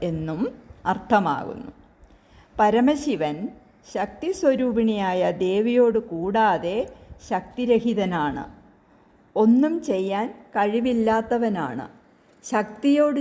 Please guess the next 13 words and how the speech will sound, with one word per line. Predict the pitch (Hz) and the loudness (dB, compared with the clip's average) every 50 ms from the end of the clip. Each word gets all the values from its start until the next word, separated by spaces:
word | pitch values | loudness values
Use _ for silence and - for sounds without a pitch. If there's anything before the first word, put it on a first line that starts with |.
| 277 | -2
ചേർന്നാൽ | - 233 202 202 208 208 220 220 240 254 254 262 254 220 | -2 0 2 2 0 0 0 -2 0 0 0 0 0 -2
മാത്രമേ | 180 170 170 170 180 185 - - 226 214 185 185 185 202 233 359 - - - - - _ | -2 -2 -4 -4 -4 -6 -6 -4 -4 -4 -4 -4 -6 -6 -6 -8 -10 -16 -20 -20 -20 _
പ്രപഞ്ച | _ 214 208 208 202 233 247 247 240 285 285 | _ 0 0 2 2 4 2 4 4 2 0
സൃഷ്ടിയാദി | 277 277 240 226 - - - 254 247 240 233 247 240 269 302 | 0 -2 -8 -8 -10 -8 -4 -2 0 2 2 2 0 0 -2
കർമ്മങ്ങൾക്ക് | 294 277 220 202 196 196 190 190 185 175 165 147 131 - - - 208 262 494 - - - - - | -2 -2 -2 -2 -4 -6 -6 -6 -4 -4 -4 -6 -6 -8 -4 -2 -2 -2 -2 -4 -12 -18 -18 -6
ശക്തനാകുന്നുള്ളൂ. | - 233 202 202 208 - - 254 254 226 214 185 175 170 185 180 180 175 165 143 131 113 - - - - - - - - - - - - - - - | -2 -2 -2 -2 -2 -4 -2 2 2 2 2 2 0 -2 -2 -4 -4 -4 -4 -4 -4 -4 -6 -8 -10 -16 -20 -20 -20 -20 -20 -20 -20 -20 -20 -6 0
അതുകൊണ്ടാണ് | - 208 208 247 269 262 320 330 339 302 226 196 180 170 160 156 160 165 190 247 - - - - - - - | 0 2 2 2 2 2 2 2 2 2 2 2 0 0 -2 -4 -6 -6 -8 -8 -12 -14 -18 -20 -20 -20 -20
ശരീരത്തിൻ്റെ | - - 226 196 202 202 226 240 277 294 339 339 - - 233 214 190 180 175 175 190 247 - - - - | -6 -2 0 0 2 0 0 0 0 0 0 -4 -2 -2 0 0 2 2 2 2 0 -2 -6 -8 -16 -6
പകുതി | - 190 180 185 185 202 220 214 - 277 392 - - - - - - _ | -2 -2 -2 -2 -2 -2 -4 0 0 0 -2 -2 -4 -20 -20 -20 -20 _
ശക്തിക്കായി | - - 269 220 226 - - - 359 359 - 277 226 202 190 180 175 190 226 277 381 - - - | -6 -2 -2 -2 -2 -4 -8 -6 -6 -4 0 0 2 2 2 0 0 -2 -2 -4 -6 -8 -8 -4
ദാനം | 190 190 190 196 190 208 233 262 262 254 240 | -2 -2 -2 0 0 0 2 2 2 2 0
ചെയ്ത് | - 208 170 151 156 - - 170 208 403 - - - - - - - | -2 -4 -6 -6 -8 -8 -2 0 0 0 -2 -4 -14 -20 -16 -4 -2
അർദ്ധനാരീശ്വരനായത്. | 208 208 208 - - 294 269 262 240 214 196 185 185 175 180 175 - - 220 226 226 226 233 226 220 226 226 220 220 214 175 143 | -2 -2 -2 -2 -2 2 2 2 2 2 0 0 0 -2 -2 -4 -2 -2 0 0 2 2 4 2 4 4 4 2 2 0 -2 -4